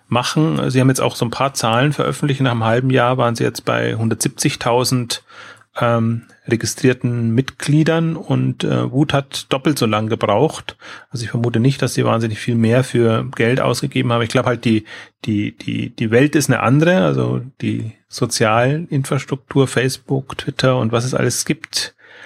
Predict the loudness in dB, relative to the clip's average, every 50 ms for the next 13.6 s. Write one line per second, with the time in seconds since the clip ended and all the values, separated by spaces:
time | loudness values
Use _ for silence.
0 | -20 -20 -20 _ _ _ _ 0 2 2 4 4 2 2 0 0 -2 -2 -4 -6
1 | -6 -4 -2 -4 -4 -4 -4 -2 0 2 2 2 0 0 -4 -6 -6 -6 -6 -6
2 | -8 -8 -10 -12 -14 -18 _ _ _ _ _ _ _ _ _ _ _ -2 -2 -2
3 | -2 -2 -4 -4 -2 0 0 2 2 0 0 -2 -4 -2 -2 -2 -2 0 -2 0
4 | 0 0 0 0 0 0 0 -2 -2 0 0 -2 0 2 4 4 4 4 2 0
5 | 0 0 0 -2 -2 _ -2 0 0 0 -2 -2 0 0 2 4 4 2 2 0
6 | -2 -6 _ _ _ _ _ _ _ _ _ _ _ _ _ -4 -4 -4 -4 -4
7 | -4 -4 -4 -6 -10 -16 -6 -2 0 2 2 2 0 -2 -4 -12 -20 -20 -20 -20
8 | -20 -20 _ _ _ _ -2 -2 -2 -2 -2 -4 -6 -4 -2 0 0 0 2 2
9 | 2 2 2 0 -2 -2 -2 -2 -4 -4 -2 -2 -2 -2 -2 -2 0 2 4 4
10 | 4 2 2 0 2 2 2 4 4 4 4 4 2 0 0 -2 -2 0 2 2
11 | 2 2 0 0 0 0 0 0 0 0 0 0 0 0 0 0 0 0 0 0
12 | 0 -2 -2 -2 0 0 0 0 2 2 2 2 4 2 2 2 2 2 2 0
13 | 0 -2 -2 -2 0 0 0 -2 -2 -4 -8